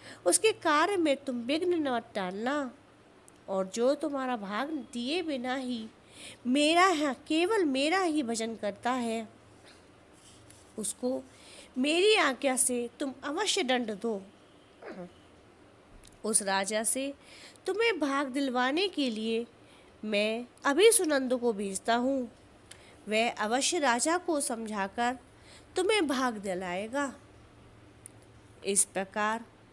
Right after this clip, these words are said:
हर तरह से यम को आश्वासन देकर भगवान अंतर्ध्यान हो गए। यम भी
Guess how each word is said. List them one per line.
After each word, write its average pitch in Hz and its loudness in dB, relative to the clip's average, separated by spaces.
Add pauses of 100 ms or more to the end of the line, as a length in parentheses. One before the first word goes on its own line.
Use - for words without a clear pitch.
(680)
हर 415 6
तरह 330 4
से 294 2
यम 269 0
को 311 -2
आश्वासन 240 -4
देकर 226 -8 (760)
भगवान 359 4
अंतर्ध्यान 220 -4
हो 320 0
गए। 330 0 (1160)
यम 202 -2
भी 240 -4